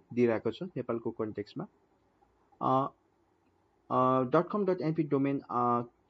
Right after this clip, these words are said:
दुईटा कुरा, अ, I mean, दुईटा, दुईटा युजेसको लागि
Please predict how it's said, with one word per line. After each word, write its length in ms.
दुईटा 320
कुरा, 400
अ, 160
I 180
mean, 280
दुईटा, 560
दुईटा 260
युजेसको 540
लागि 280